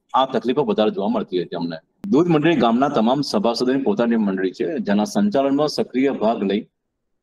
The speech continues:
મંડળીને દૂધ આપી તેના દ્વારા પ્રાપ્ત થતી તમામ સેવાનો લાભ ઉઠાવી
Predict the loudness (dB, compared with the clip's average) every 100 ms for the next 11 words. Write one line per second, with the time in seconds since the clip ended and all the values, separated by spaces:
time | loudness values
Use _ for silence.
0 | _ _ _ -2 0 2 0 0 0 -2
1 | -2 -2 -2 -4 -8 _ _ _ _ _
2 | _ 0 0 0 0 -2 0 -2 -2 -6
3 | -4 -4 -4 0 2 2 0 0 0 2
4 | 0 -2 -4 -2 0 -2